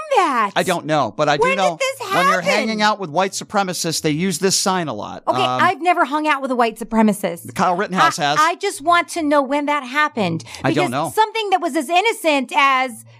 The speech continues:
Speaker 1: being like, "Okay," like, now I'm like, "Oh, wait, that's bad. Am I gonna get banned now?" Like, what happened? I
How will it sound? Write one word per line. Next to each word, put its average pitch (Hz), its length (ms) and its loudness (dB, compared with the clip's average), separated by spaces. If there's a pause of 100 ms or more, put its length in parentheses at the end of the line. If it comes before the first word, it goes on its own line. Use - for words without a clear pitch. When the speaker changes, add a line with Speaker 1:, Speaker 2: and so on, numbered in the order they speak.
Speaker 1:
being 311 260 2
like, 247 340 0
"Okay," 311 1120 2
like, 269 180 0
now 311 280 0
I'm 302 120 -4
like, 269 200 -4
"Oh, 359 180 4
wait, 381 240 -4
that's 254 200 -2
bad. 226 500 0 (360)
Am 269 120 0
I 285 100 2
gonna 285 200 0
get 277 180 -2
banned 240 460 0
now?" 277 260 2
Like, 269 160 -4
what 262 260 2
happened? 285 600 -2 (280)
I 330 200 2